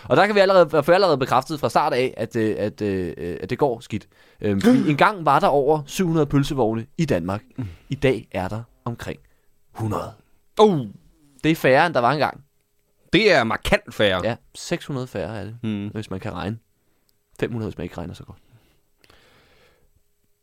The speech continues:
Speaker 2: Ja.
Speaker 1: Tolv tusind, hvis man regner virkelig skidt. <laughs>
Speaker 2: Seks hundrede og en, hvis man er meget tæt på.
Speaker 1: Ja. Ja, hvis man ikke går op i det. Jeg tror også, de er nogen, der har lavet cirka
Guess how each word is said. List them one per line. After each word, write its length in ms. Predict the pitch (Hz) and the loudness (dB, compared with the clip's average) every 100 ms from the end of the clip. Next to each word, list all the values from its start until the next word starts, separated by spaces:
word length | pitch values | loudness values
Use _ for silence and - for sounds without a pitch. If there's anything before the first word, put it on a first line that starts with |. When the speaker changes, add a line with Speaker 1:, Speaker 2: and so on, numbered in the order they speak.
| _ _ 107 | _ _ -2
Speaker 2:
Ja. 180 | 127 - _ _ _ | -2 -2 _ _ _
Speaker 1:
Tolv 200 | - - | -6 -6
tusind, 360 | - 147 - 117 | -6 -6 -8 -14
hvis 60 | |
man 120 | 76 | -14
regner 160 | - 95 - | -14 -14 -14
virkelig 220 | - - | -14 -16
skidt. 240 | - - - - - - - - _ | -18 -18 -16 -14 -14 -16 -18 -20 _
<laughs> 560 | _ - - - - | _ -20 -18 -20 -16
Speaker 2:
Seks 300 | - - 139 | -4 -4 0
hundrede 200 | 135 131 | 0 0
og 40 | - | 2
en, 180 | 139 110 | 2 2
hvis 140 | 95 - | -2 -4
man 100 | 113 | -4
er 40 | |
meget 280 | 170 - - | 0 -2 0
tæt 160 | 104 | -4
på. 200 | - 78 - _ _ | -6 -16 -18 _ _
Speaker 1:
Ja. 160 | 151 165 139 _ _ - - | 0 0 -2 _ _ -10 2
Ja, 180 | 135 | 2
hvis 160 | 143 113 | 2 -2
man 120 | 107 | -4
ikke 140 | 113 - - | -4 -6 -6
går 140 | 107 | -2
op 100 | 95 | 0
i 40 | 104 | 0
det. 140 | 90 | -4
Jeg 100 | 98 | -4
tror 160 | - 73 | -4 -8
også, 120 | - | -8
de 100 | 85 | -12
er 100 | - | -10
nogen, 180 | 82 85 | -10 -12
der 60 | 87 | -12
har 240 | 92 - - _ - | -10 -12 -14 _ -16
lavet 200 | - 78 | -12 -12
cirka 300 | - 82 87 | -10 -12 -12